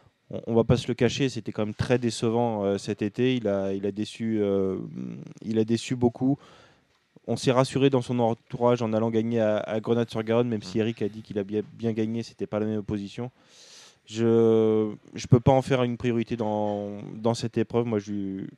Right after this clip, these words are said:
Speaker 1: il peut être cinquième, mais je, j'attends de
Speaker 2: Moi,
Speaker 1: le
Speaker 2: je pars.
Speaker 1: revoir, euh,
Speaker 2: Voilà.
Speaker 1: montrer le bout de son nez à ce niveau, en tout
Speaker 2: Pas
Speaker 1: cas.
Speaker 2: retenu pour moi, pour mon compte. Critérium des trois ans, la qualif quatre, le Jacques de Vologé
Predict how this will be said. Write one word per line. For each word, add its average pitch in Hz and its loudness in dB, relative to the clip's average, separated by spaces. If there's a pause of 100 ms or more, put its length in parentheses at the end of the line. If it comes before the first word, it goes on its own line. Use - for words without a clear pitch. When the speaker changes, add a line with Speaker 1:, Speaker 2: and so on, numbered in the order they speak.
(640)
Speaker 1:
il 127 -2
peut 147 10
être 143 8
cinquième, 143 4
mais 120 0
je, 107 0 (540)
j'attends 113 -2
de 135 0
Speaker 2:
Moi, 127 0
Speaker 1:
le 123 6
Speaker 2:
je 123 8
pars. 117 8
Speaker 1:
revoir, 127 6
euh, 113 4
Speaker 2:
Voilà. 95 -4
Speaker 1:
montrer 127 -2
le 127 0
bout 127 -8
de - -20
son 127 -2
nez 127 2
à 123 -2
ce - -6
niveau, 117 0
en 104 -4
tout - -14
Speaker 2:
Pas 101 -4
Speaker 1:
cas. 95 0
Speaker 2:
retenu 90 -8
pour 80 -10
moi, 85 -8
pour 87 -10
mon 87 -8
compte. - -14
Critérium 135 -4
des 135 -4
trois 120 -4
ans, 127 -2
la 117 -2
qualif 113 -10
quatre, - -6 (460)
le 101 -2
Jacques 143 0
de 135 0
Vologé 117 0